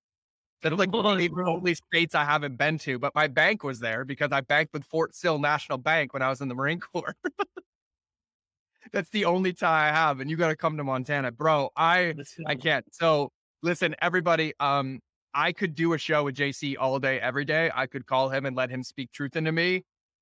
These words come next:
Speaker 1: But here's my recommendation, and I, and I say this with a very, very heavy-handed recommendation. Surround yourself with J C. Find him on the socials, find him on Facebook, find him on Instagram, everywhere. But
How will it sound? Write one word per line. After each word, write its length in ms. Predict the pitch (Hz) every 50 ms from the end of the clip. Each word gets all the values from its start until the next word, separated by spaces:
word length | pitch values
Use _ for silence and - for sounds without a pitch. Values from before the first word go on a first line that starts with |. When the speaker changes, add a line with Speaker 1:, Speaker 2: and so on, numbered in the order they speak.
| _ _ _ _ _ _ _ _ -
Speaker 1:
But 120 | - 151
here's 240 | 139 156 175 185 170
my 100 | 170 165
recommendation, 800 | 160 151 143 - 147 135 127 113 117 110 110 - - 101 95 101 - _ _
and 120 | - 117 117
I, 40 | - -
and 100 | 127 123
I 60 | 123
say 260 | 120 - - 143 135
this 320 | 135 135 139 - - - _ _ _ _
with 160 | - 135 131
a 120 | 131 131 127
very, 480 | 117 110 110 113 135 135 135 135 139
very 320 | 131 127 131 127 123 123 120
heavy-handed 920 | 113 - - - 139 131 127 139 123 - - 127 120 117 120 107 104 110
recommendation. 680 | 117 107 - - 113 110 107 101 101 101 101 - - - - _ _ _ _ _ _ _ _ _ _ _ _ _ _
Surround 640 | - - - 165 156 135 147 147 147 151 160 160 143
yourself 440 | 151 151 - - 147 135 123 - -
with 100 | 123 110
J 180 | 113 123 113
C. 260 | 107 - 113 90 - _ _ _ _ _ _ _ _ _ _ _ _ _ _ -
Find 160 | - 143 147 151
him 80 | 156
on 80 | 160 156
the 80 | 156 143
socials, 560 | - 156 147 139 - - 143 135 131 127 -
find 300 | - - 143 135 139 143
him 80 | 143
on 100 | 151 147
Facebook, 400 | 135 - 139 135 123 - 139 127
find 220 | - - 135 135 135
him 80 | 139
on 160 | 139 135 135 131
Instagram, 480 | 123 131 127 - - 127 131 123 120 117
everywhere. 320 | 123 123 131 127 120 117
But 220 | 110 117 123 117